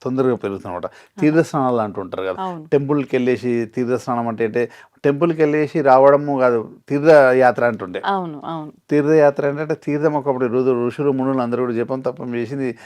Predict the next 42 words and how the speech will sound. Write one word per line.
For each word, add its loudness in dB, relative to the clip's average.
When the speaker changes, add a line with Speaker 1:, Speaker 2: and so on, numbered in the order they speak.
Speaker 1:
ఆ 2
నదిలో 2
పవర్ 4
ఇస్తారు. -6
ఆ, -2
మనకి -6
ఏంటంటే -4
ఎప్పుడైతే 0
మనకు -4
ఆరా 4
శుద్ధి -6
అయిపోయి 4
ఆరా 2
డెవలప్‌మెంట్ -2
పెరుగుతున్నప్పుడు, -6
Speaker 2:
మ్మ్, -10
Speaker 1:
ఆ -6
నుంచి -8
Speaker 2:
మ్మ్. -8
Speaker 1:
ఇదంతా -6
రాసుకొని -4
వెళ్ళి -10
నదిలో -8
స్నానం -10
చేస్తే -10
మనలో -4
చెడంతా -6
వెళ్ళిపోయి -2
మనకు -8
ఆరా 0
Speaker 2:
బిల్డ్ -10
Speaker 1:
మెరుస్తుంటే -8
Speaker 2:
అవుతుంది. -8
Speaker 1:
మెరిస్తే -8
Speaker 2:
ఓకే. -2
Speaker 1:
ఏ 0
పనులు -6
అవుతాయి, -8
ఆరా 2
బాగుంటేనే 2
వర్క్స్ 0
అవుతాయి. -4